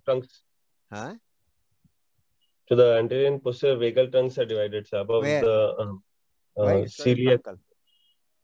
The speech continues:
Speaker 1: Uh, so at the level before the, uh, uh, celiac and hepatic branches, sir.
Speaker 2: Yes. So as the,
Speaker 1: Yes.
Speaker 2: as the trunk, vagal nerve trunk enters the abdomen through the esophageal hiatus,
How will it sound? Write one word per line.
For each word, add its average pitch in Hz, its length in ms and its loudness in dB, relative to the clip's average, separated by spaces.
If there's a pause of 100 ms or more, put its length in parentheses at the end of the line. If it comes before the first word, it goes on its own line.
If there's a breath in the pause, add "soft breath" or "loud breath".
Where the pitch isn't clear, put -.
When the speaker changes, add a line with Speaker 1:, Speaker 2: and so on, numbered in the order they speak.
(140)
Speaker 1:
Uh, 104 400 4
so 107 360 4
at 107 120 0
the 117 100 4
level 113 440 -2
before 117 280 -4
the, 120 100 0
uh, 101 300 2 (260)
uh, 101 200 -10
celiac 139 440 2
and 131 120 0
hepatic 127 380 -2
branches, 107 460 -6
sir. 104 160 -6
Speaker 2:
Yes. - 460 -16 (140)
So 156 220 -14
as 147 360 -6
the, 160 240 -8
Speaker 1:
Yes. 76 160 2 (220)
Speaker 2:
as 147 260 -4
the 160 200 -6 (140)
trunk, 131 220 -16
vagal 143 340 -6 (400)
nerve 117 320 -10
trunk 139 180 -12
enters 131 340 -12
the 139 80 -6
abdomen 131 440 -12 (760)
through 131 120 -18
the 139 80 -8
esophageal 131 460 -10
hiatus, 123 600 -8